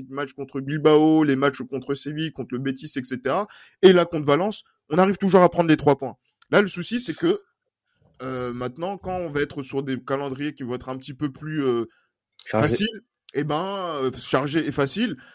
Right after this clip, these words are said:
Speaker 2: Ouais,
Speaker 1: euh,
Speaker 2: euh,
Speaker 1: entre guillemets.
Speaker 2: terme de match, ouais. Terme
Speaker 1: Voilà,
Speaker 2: de match,
Speaker 1: ça
Speaker 2: ouais.
Speaker 1: va être, ça va être, euh, comment, comment on, on doit voir les choses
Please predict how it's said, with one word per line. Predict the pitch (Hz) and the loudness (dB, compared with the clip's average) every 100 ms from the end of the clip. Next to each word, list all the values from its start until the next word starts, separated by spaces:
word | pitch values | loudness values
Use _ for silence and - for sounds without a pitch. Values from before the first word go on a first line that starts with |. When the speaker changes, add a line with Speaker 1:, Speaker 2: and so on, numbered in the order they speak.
| - | -2
Speaker 2:
Ouais, | 110 | 4
Speaker 1:
euh, | 131 | 4
Speaker 2:
euh, | 131 | 4
Speaker 1:
entre | 127 - 151 | 0 -2 -4
guillemets. | 147 156 185 | -4 -2 -2
Speaker 2:
terme | - | -2
de | 98 | -2
match, | 98 98 | -4 -6
ouais. | 95 | -14
Terme | - _ - | -18 _ -6
Speaker 1:
Voilà, | 127 147 | -2 -2
Speaker 2:
de | |
match, | 139 95 | -2 -6
Speaker 1:
ça | 117 139 | -8 -6
Speaker 2:
ouais. | |
Speaker 1:
va | 135 | -2
être, | 156 - 135 | -2 0 0
ça | 135 | 0
va | 143 | -2
être, | 156 - | -2 0
euh, | 139 127 123 117 | 0 2 0 -4
comment, | 143 165 139 | -4 -4 -4
comment | 135 180 | -4 -4
on, | 202 170 156 120 | -2 -2 -4 -6
on | |
doit | 135 151 | 0 0
voir | 147 160 165 | 2 2 4
les | 156 | 2
choses | 151 208 175 | 0 -2 -2